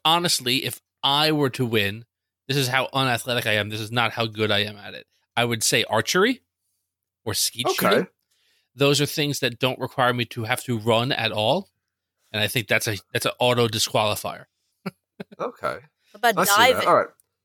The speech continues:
Speaker 3: All you have to do is fall in the pool.
Speaker 1: Uh,
Speaker 2: That's
Speaker 1: no,
Speaker 2: true.
Speaker 1: I've,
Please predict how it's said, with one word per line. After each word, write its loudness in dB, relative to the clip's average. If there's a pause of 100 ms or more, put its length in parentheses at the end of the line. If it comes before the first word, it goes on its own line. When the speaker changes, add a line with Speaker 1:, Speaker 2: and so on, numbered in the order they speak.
Speaker 3:
All -18
you -14
have -14
to -20
do -20
is -20
fall -2
in -8
the -20
pool. -20 (580)
Speaker 1:
Uh, 4
Speaker 2:
That's 0
Speaker 1:
no, 6
Speaker 2:
true. 6
Speaker 1:
I've, 2